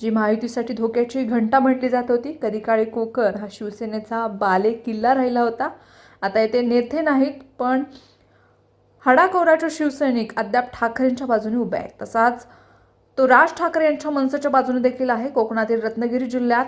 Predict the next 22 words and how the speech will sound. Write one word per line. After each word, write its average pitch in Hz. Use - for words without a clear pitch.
माजी 220
खासदार 226
विनायक 214
राऊत, 214
विद्यमान 214
खासदार 208
भास्कर 185
जाधव, 214
शिवसेनेचे 226
मतदार 233
सांभाळून 254
आहेत, 277
तर 240
खेड 269
नगरपालिकेचे 262
माजी 214
नगराध्यक्ष 214
वैभव 208
खेडेकर 196
हे 226
मनसेला 220
ताकद 247